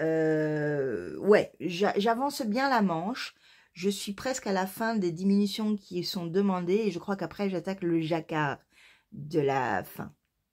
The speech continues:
Oui, parce qu'il y a du jacquard sur cette manche. Et je suis trop contente. Voilà.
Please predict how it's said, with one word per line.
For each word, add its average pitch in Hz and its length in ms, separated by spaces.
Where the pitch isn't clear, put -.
Oui, 160 140
parce 170 180
qu'il - 120
y 151 40
a - 0
du 156 100
jacquard - 400
sur - 180
cette - 220
manche. 190 560
Et 226 100
je 196 120
suis 196 100
trop - 180
contente. - 460
Voilà. 165 180